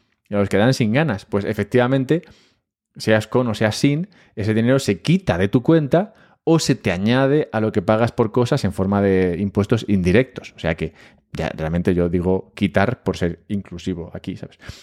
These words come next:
Entonces, el salario de España, lo que viene de los impuestos, son quinientos mil millones, ¿vale? O quinientos billones.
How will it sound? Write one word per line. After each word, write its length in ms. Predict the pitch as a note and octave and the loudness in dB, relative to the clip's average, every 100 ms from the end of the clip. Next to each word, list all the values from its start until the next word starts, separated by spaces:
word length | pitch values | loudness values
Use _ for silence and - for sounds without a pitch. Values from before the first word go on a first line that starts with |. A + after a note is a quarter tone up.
| - | -10
Entonces, 240 | A#2 A2+ | -2 0
el 80 | A#2 | 0
salario 340 | A#2 B2 D#3 | 2 2 2
de 60 | D#3 | 2
España, 480 | C#3+ D#3+ E3+ D3+ G#3 _ _ _ _ _ _ _ _ | 2 0 0 -2 -6 _ _ _ _ _ _ _ _
lo 140 | G2+ F#2 | -10 -2
que 80 | |
viene 180 | G2 A2 | 0 2
de 60 | A#2+ | 2
los 120 | A#2 | 0
impuestos, 580 | A2+ A#2 C#3 - D#3+ - _ _ _ _ _ _ _ | 0 2 0 0 -8 -8 _ _ _ _ _ _ _
son 320 | - C3+ D3+ - _ | -2 0 0 -6 _
quinientos 560 | - B2 A#2+ A2 A2+ G#2+ | -2 2 2 0 -2 0
mil 180 | B2 B2 | 0 2
millones, 540 | G#2 F2 C2 F#2 - _ _ _ _ _ | 0 -2 -8 -16 -20 _ _ _ _ _
¿vale? 300 | G2+ A#2 D#3+ - _ _ - | -2 0 0 -6 _ _ -4
O 460 | A2+ C#3 D#3 - _ | 0 2 0 -10 _
quinientos 680 | A2 G#2 A#2 A2 B2 A#2 - | -2 0 0 0 -2 -2 -8
billones. 760 | F2+ F#2+ G#2+ D3+ A#2 E2 - | -12 -2 0 2 0 -4 -10